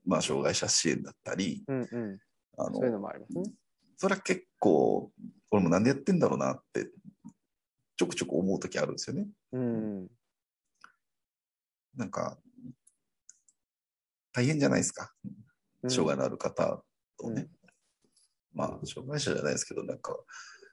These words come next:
Speaker 1: あの、ある、うちのクライアントの社長が、
Speaker 2: うん。
Speaker 1: まあ、あの、ち-、あの、ちょっと甥っ子が、
Speaker 2: うん。
Speaker 1: まあ、すごいこう、もう十年間も引きこもっちゃってると、部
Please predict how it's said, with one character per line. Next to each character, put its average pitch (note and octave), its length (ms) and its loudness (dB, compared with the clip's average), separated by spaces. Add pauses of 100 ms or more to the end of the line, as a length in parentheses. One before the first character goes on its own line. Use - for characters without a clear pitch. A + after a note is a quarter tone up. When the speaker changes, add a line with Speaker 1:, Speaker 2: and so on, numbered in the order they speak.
(160)
Speaker 1:
あ B1+ 120 4
の、 - 540 -2 (400)
あ E2 120 6
る、 B1+ 300 2 (400)
う - 40 -8
ち - 140 2
の D#2+ 80 4
ク - 120 2
ラ E2 120 8
イ D2+ 60 4
ア D2+ 40 4
ン D2+ 120 0 (100)
ト D2 300 4 (220)
の - 60 -4
社 - 140 2
長 C#2+ 200 0
が、 F#2+ 340 2 (400)
Speaker 2:
う - 20 0
ん。 - 20 0
Speaker 1:
ま C#2+ 260 4 (1040)
あ、 B1 60 0
あ B1 40 0
の、 G1+ 320 -6 (920)
ち-、 - 140 -4 (360)
あ - 100 4
の、 - 80 0 (280)
ち - 80 -12
ょ - 0 -
っ - 40 -16
と F2 100 4
甥 G2+ 120 8 (100)
っ - 20 -10
子 G2+ 160 2
が、 A2+ 380 2 (180)
Speaker 2:
う C3 60 -8
ん。 A2 100 -8 (180)
Speaker 1:
ま C#2 260 2
あ、 C#2 40 -4
す - 160 -4
ご F#2+ 140 4
い D#2+ 80 2
こ C2+ 200 -2
う、 C2 60 -4
も - 80 0
う - 40 -2
十 A2+ 200 4
年 E3 180 2
間 - 160 2
も C#2 120 -2
引 - 60 -6
き - 140 -6
こ - 120 0
も - 80 0
っ - 40 -6
ち - 100 0
ゃ - 40 -14
っ - 20 -20
て - 80 -2
る - 100 -8
と、 - 80 -4
部 A2+ 60 -6